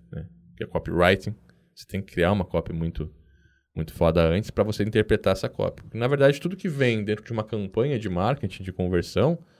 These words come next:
é a interpretação de uma carta de vendas. Você coloca isso no design, sacou? E aí você vai ter ali, pô,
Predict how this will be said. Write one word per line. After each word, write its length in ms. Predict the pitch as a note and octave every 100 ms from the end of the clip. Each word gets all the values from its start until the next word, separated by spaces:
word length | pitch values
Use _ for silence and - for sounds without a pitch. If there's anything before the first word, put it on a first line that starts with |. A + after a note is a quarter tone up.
| _ _ -
é 300 | F#2 G2 B2
a 100 | F3+
interpretação 600 | F3+ F3 E3 D#3+ D#3 C3+
de 80 | C#3
uma 140 | D#3
carta 240 | D#3 D3 D#3
de 80 |
vendas. 520 | A3 F#3 A2+ - - - _ _ _ _ _ -
Você 100 | -
coloca 340 | F2+ F#2 G2
isso 140 | F2+
no 80 | G2+
design, 380 | B2+ E3 A#2+ F2+ _ _ _ _ _ _ _
sacou? 480 | _ E2 - E3 - _ _ _ _ _ -
E 60 |
aí 100 | C3+
você 100 | C3+
vai 140 | D3+ E3
ter 120 | G3
ali, 200 | G#3+ F3
pô, 360 | - A#2 E2